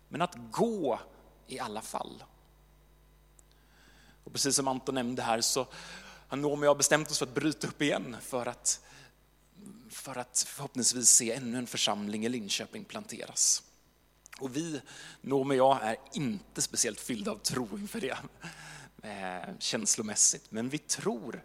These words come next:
att det är rätt. Vi vet att Gud har varit med tidigare och litar på det och väljer att gå.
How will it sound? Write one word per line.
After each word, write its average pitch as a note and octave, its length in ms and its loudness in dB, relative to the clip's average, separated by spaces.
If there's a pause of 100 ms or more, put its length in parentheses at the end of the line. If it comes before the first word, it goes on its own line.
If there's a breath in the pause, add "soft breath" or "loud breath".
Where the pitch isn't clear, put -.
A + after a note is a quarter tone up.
att - 160 -16
det A#2 80 -10
är A2 60 -6
rätt. - 580 -4 (220 loud breath)
Vi A#2+ 100 -2
vet D3 400 -2
att A2+ 100 -6
Gud C#3+ 200 -6
har C3 100 -2
varit C#3+ 60 -12
med C3 240 0
tidigare A#2 520 -2
och D3+ 60 -8
litar E3 600 -8
på B2+ 160 -10
det G#2 200 -8 (100)
och A2+ 520 -8
väljer C3 560 -6
att - 140 -16
gå. - 380 -16